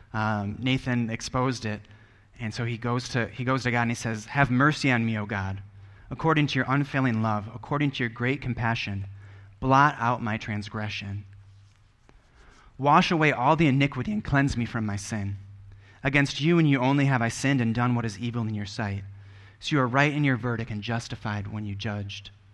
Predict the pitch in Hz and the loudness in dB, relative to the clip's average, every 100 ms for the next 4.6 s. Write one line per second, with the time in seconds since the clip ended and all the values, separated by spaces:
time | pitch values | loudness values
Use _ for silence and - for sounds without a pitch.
0 | _ _ _ _ _ _ _ - 127 104 | _ _ _ _ _ _ _ -4 -2 -2
1 | 117 110 107 101 101 - - _ _ _ | -4 -4 -6 -8 -14 -20 -20 _ _ _
2 | _ _ _ _ _ _ _ _ _ _ | _ _ _ _ _ _ _ _ _ _
3 | _ _ _ _ _ _ - _ _ _ | _ _ _ _ _ _ -20 _ _ _
4 | _ - 110 - 120 | _ -10 -8 -8 -12